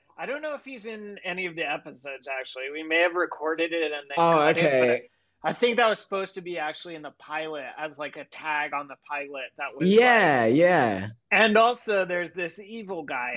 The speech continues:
Speaker 1: out there that, like, never actually got in there. But yes, I, yeah, totally. There's, like, a lot of characters. The ca-, character that Betsy Sodero does, uh,
Speaker 2: Mm-hmm.
Speaker 1: Agent, Agent, oh gosh, I can't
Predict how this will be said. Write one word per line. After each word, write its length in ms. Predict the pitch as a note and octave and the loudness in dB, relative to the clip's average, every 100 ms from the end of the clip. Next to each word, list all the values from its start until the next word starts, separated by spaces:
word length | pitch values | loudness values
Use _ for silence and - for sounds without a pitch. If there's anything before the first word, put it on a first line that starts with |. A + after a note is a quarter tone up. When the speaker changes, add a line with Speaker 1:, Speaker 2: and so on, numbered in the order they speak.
| A#2+ | -6
Speaker 1:
out 160 | A#2 - | -8 -8
there 240 | B2+ A#2 A#2+ | -10 -10 -8
that, 160 | B2+ A#2+ | -6 -6
like, 200 | C3 B2 C#3 | -6 -8 -6
never 300 | C#3+ C3+ B2+ | -6 -4 -4
actually 360 | B2 - B2+ | -4 -6 -8
got 200 | B2 A#2 | -4 -4
in 160 | A#2+ A#2+ | -6 -8
there. 380 | A#2 A#2 B2 _ _ _ _ - | -6 -6 -8 _ _ _ _ -4
But 220 | D#3 F#3 E3+ | 4 4 6
yes, 380 | E3+ E3 - | 6 6 4
I, 220 | D#3+ D#3 D3+ | 2 2 0
yeah, 260 | E3+ F#3+ D3 | 4 4 4
totally. 460 | - F#3+ F3 D3 | 2 0 0 -4
There's, 280 | C#3+ D#3 D#3 | -2 -4 -2
like, 180 | F#3 F3 | -2 0
a 60 | F3 | 2
lot 280 | E3+ F3 | 4 4
of 180 | F3 D#3 | 2 -4
characters. 580 | - E3+ D#3 D#3 D#3 C#3+ | -8 -6 -6 -6 -10 -10
The 80 | D#3 | -14
ca-, 240 | - E3+ E3 _ | -4 -4 -4 _
character 340 | - F3+ - F3 | -6 -6 -6 -6
that 120 | D3+ | -4
Betsy 300 | D#3+ D#3 D#3+ | -6 -8 -10
Sodero 520 | - D3 C#3+ D#3 D#3+ | -14 -10 -4 -2 0
does, 480 | D#3+ E3 D#3+ E3 - | 0 0 0 -2 -6
uh, 360 | D3 C3+ C3+ D3+ | -4 -2 2 4
Speaker 2:
Mm-hmm. 400 | D3+ C#3+ C3+ C#3 _ | 4 2 -2 -6 _
Speaker 1:
Agent, 420 | D#3 D3+ D3+ C#3+ - _ _ _ _ - | -8 -6 -8 -10 -14 _ _ _ _ -10
Agent, 440 | D3 C#3 C#3+ C#3 _ - | -8 -6 -10 -12 _ -10
oh 160 | D3 | -8
gosh, 400 | C3+ C#3+ C#3+ - | -6 -2 -2 -4
I 80 | - | -10
can't 240 | - D3+ | -8 -8